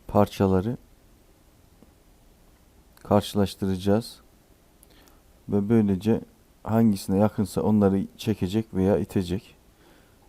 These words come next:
Bunun için önce bir döngü kurmam gerekiyor. Bu döngüyü de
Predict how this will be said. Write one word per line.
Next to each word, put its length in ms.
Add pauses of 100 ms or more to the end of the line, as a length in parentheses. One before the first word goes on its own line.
(140)
Bunun 180
için 200
önce 280
bir 200
döngü 360 (140)
kurmam 400
gerekiyor. 600 (1500)
Bu 160
döngüyü 440
de 180